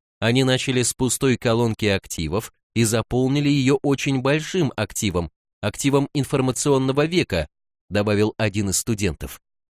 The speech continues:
«Многие создали многомиллиардные активы», сказал я. «Они перешли в класс миллиардеров прямо со студенческой скамьи. А скоро появятся и ученики средних школ, которые из школьников будут превращаться в миллиардеров,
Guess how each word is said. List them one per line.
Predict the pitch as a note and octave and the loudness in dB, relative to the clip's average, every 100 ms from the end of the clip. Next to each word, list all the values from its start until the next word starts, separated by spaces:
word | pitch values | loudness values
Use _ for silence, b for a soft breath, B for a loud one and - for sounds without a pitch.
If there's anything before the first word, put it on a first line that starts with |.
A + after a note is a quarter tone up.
| _ _ _ _ | _ _ _ _
«Многие | F2+ G#2+ F#3 G#3 A#2 G#2+ | -4 2 4 4 2 0
создали | - F#3+ D#3 D3 C#3 | 0 0 0 0 2
многомиллиардные | C3+ D3 C3 C3+ C3+ C#3 D3+ C3 C3+ C3 | 2 0 0 0 2 2 0 0 0 0
активы», | - - D#3 A2 E2 - | -2 -4 -2 -2 -2 -4
сказал | - F#2 D#2+ E2 | -6 -4 -4 -4
я. | D#2 C#2+ - _ _ _ _ | -4 -6 -10 _ _ _ _
«Они | - A2+ C#3+ | -2 0 2
перешли | D3 C#3+ C#3 D#3 C3+ | 2 0 0 0 -2
в | |
класс | - C#3 A#2+ - | 0 0 0 0
миллиардеров | A2+ A2+ A2+ A2+ C#3+ A2+ - | 0 0 0 0 0 0 -2
прямо | B2+ B2+ B2 | 0 0 2
со | - B2 | 0 -2
студенческой | - A#2+ G2+ A2+ - G#2 - G#2+ | 0 -2 0 -2 -2 -6 -4 -2
скамьи. | - A2+ G2+ E2+ C#2+ - _ _ _ _ | -2 0 0 -2 -6 -12 _ _ _ _
А | F#2+ | -6
скоро | - B2+ | 0 2
появятся | A#2+ A#2 A#2 A2 G#2+ - | 2 2 2 2 0 0
и | G2 | 0
ученики | G2 - G2+ G2+ - A2+ | 0 -2 -2 -4 -2 -2
средних | - A2+ E3 G2 E2+ - | -2 0 -2 -2 -6 -6
школ, | - F#2 D#2+ - _ _ | -4 -2 -4 -6 _ _
которые | G2+ A2+ A#2+ | -6 0 2
из | A2+ | 2
школьников | - - D3 F3 G#2+ D#2+ D#2+ D2+ | -2 0 2 4 2 -2 -6 -4
будут | E2+ F2 - | -4 -2 -2
превращаться | F#2+ F#2 G2 F#2+ - F2+ - F2+ | -2 0 0 -2 -2 -2 -4 -4
в | |
миллиардеров, | E2+ F2 F2+ F#2 B2+ A#2+ | -2 0 -2 0 0 0